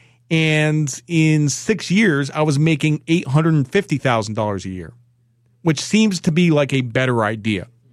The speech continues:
okay, to focus on the revenue side. And look, not everybody can do that, and I understand that, um,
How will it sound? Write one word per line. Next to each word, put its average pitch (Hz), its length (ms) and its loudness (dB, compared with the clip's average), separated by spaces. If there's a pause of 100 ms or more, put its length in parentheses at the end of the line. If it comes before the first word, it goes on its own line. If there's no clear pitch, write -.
(100)
okay, 107 360 -2 (420)
to 139 100 0
focus 165 380 0
on 156 100 0
the 143 60 -2
revenue 127 400 -2
side. 92 320 -8 (260)
And 175 240 0
look, 135 300 -2
not 170 160 0
everybody 160 320 2
can 127 160 0
do 135 160 4
that, 135 180 2
and 127 100 -8
I 117 60 -4
understand 120 540 -2
that, 120 240 -2 (320)
um, 113 460 -2